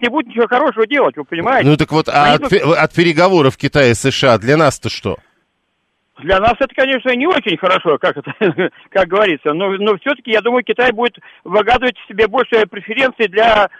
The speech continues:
Speaker 1: экономических, политических моментов.
Speaker 2: Хорошо,
Speaker 1: Если
Speaker 2: как, как
Speaker 1: пересилит,
Speaker 2: вам
Speaker 1: я
Speaker 2: кажется, перспективы С-, э, Си Цзиньпин,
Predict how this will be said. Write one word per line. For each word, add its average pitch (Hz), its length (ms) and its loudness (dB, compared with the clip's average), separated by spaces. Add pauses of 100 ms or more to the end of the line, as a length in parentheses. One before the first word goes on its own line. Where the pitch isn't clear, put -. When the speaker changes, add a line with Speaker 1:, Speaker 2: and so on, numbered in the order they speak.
(120)
Speaker 1:
экономических, 233 880 -2
политических 202 540 -4
моментов. 196 680 -2
Speaker 2:
Хорошо, 175 260 2
Speaker 1:
Если 143 120 -2
Speaker 2:
как, 202 80 4
как - 80 -4
Speaker 1:
пересилит, 269 220 0
Speaker 2:
вам 196 120 4
Speaker 1:
я 190 60 0
Speaker 2:
кажется, 147 380 0
перспективы 135 720 0
С-, - 120 -8
э, 147 160 2
Си 170 200 0
Цзиньпин, 143 480 2